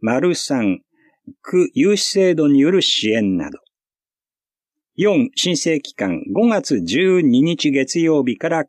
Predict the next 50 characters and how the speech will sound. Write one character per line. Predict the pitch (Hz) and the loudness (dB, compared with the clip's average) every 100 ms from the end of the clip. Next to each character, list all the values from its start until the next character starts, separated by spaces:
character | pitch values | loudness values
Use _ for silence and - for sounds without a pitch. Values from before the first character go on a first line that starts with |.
| - | -4
九 | 240 | 0
月 | 226 175 - 85 | 0 0 -4 -6
十 | 85 143 151 | -2 0 2
二 | 139 143 139 | 2 4 2
日 | - 143 | 0 -6
金 | - 117 | -2 0
曜 | 104 85 | 0 -2
日 | 71 - | -8 -10
で | |
す。 | - - - _ - - 185 | -10 -10 -12 _ -14 -12 -4
詳 | 180 | -4
し | 180 | -2
い | 196 | -2
こ | 160 | -4
と | 135 117 | -4 -2
は | 113 | -4
区 | - 170 143 | -2 -4 -2
ホ | 170 208 | 0 2
ー | |
ム | 226 220 | 2 0
ペ | 226 170 | 0 0
ー | |
ジ | 143 | 0
を | 143 | -2
ご | 101 | -2
覧 | 90 | -6
く | - | -8
だ | 85 | -10
さ | - 78 73 | -8 -8 -8
い。 | - _ _ _ _ _ _ _ _ _ _ _ _ | -12 _ _ _ _ _ _ _ _ _ _ _ _
エ | 113 | -4
ス | 117 214 220 | -2 0 0
デ | 196 | 0
ィ | 196 185 | 0 0
ー | |
ジ | 170 | 0
ー | 185 117 | 0 0
ズ | 92 110 - | -2 -6 -6
推 | - 127 220 | -4 -2 0
進 | - 226 208 | 0 0 0
セ | 226 | 0
ミ | 208 | 0
ナ | 170 151 | 0 0
ー | |
を | 180 185 | -2 -2
開 | - 104 | -4 -4
催 | 110 - 95 | -4 -4 -4
し | 92 - | -4 -4
ま | 87 | -4
す。 | - | -6